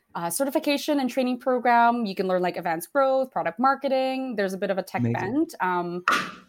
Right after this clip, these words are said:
Speaker 1: uh, and so, uh, a number of us at the company took, um, you know, a few different courses, and they have a great e-newsletter as well as a webinar series where they bring in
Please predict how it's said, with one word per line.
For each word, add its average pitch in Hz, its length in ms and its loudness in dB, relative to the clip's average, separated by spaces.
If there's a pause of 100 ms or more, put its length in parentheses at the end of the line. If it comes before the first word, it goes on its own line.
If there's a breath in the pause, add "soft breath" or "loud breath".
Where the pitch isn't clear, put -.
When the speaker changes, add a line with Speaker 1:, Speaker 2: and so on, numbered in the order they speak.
(100)
Speaker 1:
uh, 175 560 2
and 196 160 -4
so, 190 280 2
uh, 175 720 0
a 185 100 0
number 208 260 4
of 196 80 2
us 185 160 0
at 180 100 -6
the - 60 -10
company 180 320 -4
took, 180 300 -10
um, 170 260 -4
you 175 80 -8
know, 175 80 -6
a 165 60 -8
few 180 140 -14
different 175 240 -10
courses, 170 500 -8
and 165 100 -6
they 175 60 -6
have 175 140 -6
a 175 60 -6
great 175 320 -8
e-newsletter 170 560 -8
as 165 140 -10
well 165 140 -6
as 165 80 -10
a 165 60 -8
webinar 214 480 -4
series 294 480 -6
where 233 100 -4
they 185 80 -4
bring 185 340 -2
in 175 240 -4